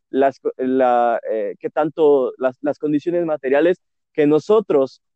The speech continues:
en nuestras zonas, dependiendo del desarrollo, tenemos. Entonces, pues sí da a, a mucho, ¿no? Para seguir el análisis, pero en general, el tema es estructural y, y a-, al decir que es estructural, es colectivo,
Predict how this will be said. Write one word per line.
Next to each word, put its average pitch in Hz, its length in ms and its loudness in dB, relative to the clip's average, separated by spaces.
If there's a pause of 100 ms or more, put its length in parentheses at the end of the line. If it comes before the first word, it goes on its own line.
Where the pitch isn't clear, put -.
(220)
en 135 200 0
nuestras 139 380 0
zonas, 175 420 0
dependiendo 139 640 0
del 123 220 2
desarrollo, 139 600 0
tenemos. 131 560 0 (560)
Entonces, 147 460 0 (460)
pues 160 180 0
sí 226 120 0
da 170 580 4
a, - 100 -6
a 131 140 -2
mucho, 160 380 0
¿no? 139 160 -4
Para 123 280 0
seguir 127 340 -4
el 143 140 2
análisis, 151 640 -4 (340)
pero 135 300 4
en 131 100 0
general, 156 500 0 (500)
el 135 160 2
tema 185 200 2
es 190 100 -2
estructural 170 720 0 (540)
y, 139 460 4 (120)
y 147 140 4
a-, 135 320 4 (160)
al 139 200 0
decir 180 280 -4
que 208 80 0
es 196 80 -4
estructural, 196 680 0
es 147 160 0
colectivo, 175 720 -2